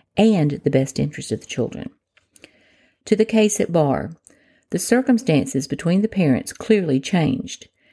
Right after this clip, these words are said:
These changes are set forth sufficiently in the majority opinion. Suffice it to say, the father, Heilman, changed jobs,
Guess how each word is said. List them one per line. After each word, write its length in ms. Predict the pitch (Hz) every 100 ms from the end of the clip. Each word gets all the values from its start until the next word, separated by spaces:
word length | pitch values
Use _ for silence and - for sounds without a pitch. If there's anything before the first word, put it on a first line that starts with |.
| _
These 180 | - 208
changes 500 | - 185 156 156 147
are 80 | 147
set 320 | - 175 -
forth 260 | - 151 151
sufficiently 720 | - - 196 - - 135 135
in 100 | 147
the 60 | 147
majority 500 | 139 139 135 139 139
opinion. 600 | - 196 180 123 - 156 _ - _ _ _ _ _
Suffice 520 | - 196 202 214 262
it 120 | 247 156
to 80 |
say, 360 | 156 - 160 139
the 120 | 143
father, 540 | 147 190 185 165 127 151
Heilman, 520 | 175 175 151 127 131
changed 440 | - 151 175 -
jobs, 500 | 160 143 120 117 -